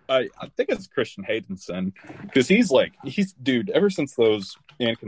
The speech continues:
Skywalker movies, I can't think of anything that he's been in, but that might just be because I don't really pay attention to, like, what he's doing.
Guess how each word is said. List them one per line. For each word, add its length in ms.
Skywalker 440
movies, 260
I 80
can't 260
think 140
of 100
anything 380
that 100
he's 140
been 220
in, 180
but 140
that 140
might 160
just 180
be 120
because 240
I 80
don't 160
really 160
pay 180
attention 360
to, 100
like, 220
what 160
he's 140
doing. 400